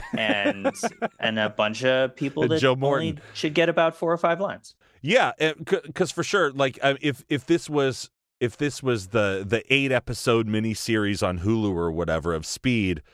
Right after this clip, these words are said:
Speaker 1: then, like, each character gets their episode or a couple characters per episode type of thing. But yeah,
Speaker 2: Sure.
Speaker 1: within a, the, the, the quantitative thing of, like, a two hour movie,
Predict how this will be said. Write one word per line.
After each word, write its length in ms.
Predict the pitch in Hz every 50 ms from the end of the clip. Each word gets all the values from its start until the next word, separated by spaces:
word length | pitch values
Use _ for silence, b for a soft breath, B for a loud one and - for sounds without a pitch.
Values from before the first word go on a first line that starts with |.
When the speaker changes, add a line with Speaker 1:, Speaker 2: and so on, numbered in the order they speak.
| b b b
Speaker 1:
then, 180 | 110 127 127 123
like, 220 | 123 113 110 - -
each 240 | 147 139 123 - -
character 460 | - - 131 120 117 107 - 117 104
gets 260 | 92 98 104 - -
their 180 | - 110 98 101
episode 500 | 104 104 - - 95 - - 87 82 78
or 80 | 85
a 40 | 90
couple 260 | - 120 113 - 107 98
characters 380 | - 117 107 98 - 98 87
per 220 | - - 107 98 92
episode 380 | 87 - 92 87 - 95 82
type 180 | 92 87 80 -
of 80 | 76
thing. 240 | - 87 82 78 78
But 140 | 80 90 80
yeah, 200 | 98 104 98 78 - B B B
Speaker 2:
Sure. 320 | B - 104 101 95 92
Speaker 1:
within 260 | 101 117 120 151 139 127
a, 180 | 117 104 101 90 78 - _ _ _ _ _ _ _ _ _ _ _ _ _ _ _ _
the, 280 | - 90 104 113 110 107
the, 220 | 95 90 113 113 104 107
the 300 | 120 117 107 - 113 - -
quantitative 480 | - 139 127 123 107 - 127 113 98
thing 160 | 92 117 110 104
of, 100 | 87 87
like, 140 | 95 -
a 40 | 95 85
two 200 | - - 120 107
hour 180 | 98 95 82
movie, 460 | 82 90 98 104 95 98 92 82 73